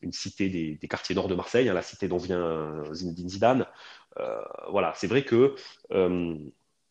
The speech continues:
il y a une, une réelle volonté de, d'être ancré dans le territoire et de mettre en avant, euh, le territoire, ses acteurs, euh, les actions sociales, et cetera.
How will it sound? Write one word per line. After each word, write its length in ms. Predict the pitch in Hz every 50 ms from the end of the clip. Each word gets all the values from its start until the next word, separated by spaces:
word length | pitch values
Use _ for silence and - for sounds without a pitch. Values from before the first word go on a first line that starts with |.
| _ -
il 80 | 87
y 80 | 92 113
a 80 | 110
une, 160 | 123 113 110 101 -
une 140 | 113 107 107
réelle 280 | 101 123 131 131 135
volonté 600 | 127 117 123 123 120 110 113 107 - 131 131 143 139
de, 280 | 113 104 107 113 117
d'être 380 | 110 113 - 98 - - - -
ancré 320 | 117 113 110 - - 131
dans 120 | 120 110 107
le 60 | 104
territoire 720 | - 107 92 98 95 - 110 120 135 139 - - - - _ - - - _ _
et 160 | - 110 117
de 140 | 123 113 107
mettre 340 | 95 113 120 120 117 - -
en 120 | 117 107
avant, 440 | 101 98 104 110 113 123 123 - - - _ _ _ _ _ -
euh, 180 | 98 95 90 92
le 180 | 98 110 110
territoire, 640 | - 120 110 107 104 - 110 110 117 120 117 - -
ses 180 | - 107 92 95
acteurs, 640 | 90 - - - 110 107 110 110 113 117 - 101
euh, 300 | 92 87 85 82 80 80
les 180 | 87 104 110 107
actions 240 | 98 - - 101
sociales, 480 | - - 101 90 - - 95 92 98 98
et 60 | 92
cetera. 380 | - 98 85 - 80 87 -